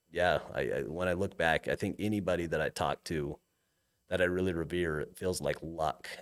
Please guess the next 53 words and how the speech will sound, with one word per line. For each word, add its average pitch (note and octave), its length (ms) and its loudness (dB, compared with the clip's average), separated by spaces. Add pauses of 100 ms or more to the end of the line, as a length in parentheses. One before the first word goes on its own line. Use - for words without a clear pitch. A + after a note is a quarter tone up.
(100)
ends D#3+ 220 0
up - 160 0
coming E2 300 -2
up. C#2+ 180 -2
It's D2+ 120 -4
like, C2+ 140 -2
"Man, - 200 -16
I D#2+ 60 -2
was E2 100 -2
just - 180 -6
lucky D#2+ 300 -2
here, D#2+ 300 -2
and C#2+ 80 -2
I C2+ 40 -2
was D2+ 140 -4
lucky D#2 260 -2
here, D#2 220 -6
and D2 100 -2
I C#2 40 -2
was C#2+ 120 -6
lucky D#2+ 240 -2
here." E2 220 -6
And C#2 100 -2
I F2 80 2
see F#2+ 180 0
that D2+ 160 0
in - 60 -10
my D2+ 80 0
life D2 340 2
where D2 100 -4
I'm C#2 80 -4
like, B1+ 300 -4 (920)
there F#2 120 2
was F2 140 0
just A#2 380 6 (180)
something E2+ 600 2
bigger D#2 680 -2
at - 180 0
work E2+ 380 0
than D#2+ 140 0
I E2+ 140 6
ever, D2+ 340 0 (320)
you F2+ 120 0
know, C#2+ 180 -2 (580)
I A2 80 2
could G#2 160 2
have D#2+ 80 -4
picked - 200 -2 (120)
forty F2+ 260 0
companies D2 480 -4
to - 80 -8
go C#2 80 -2
work C#2 240 -4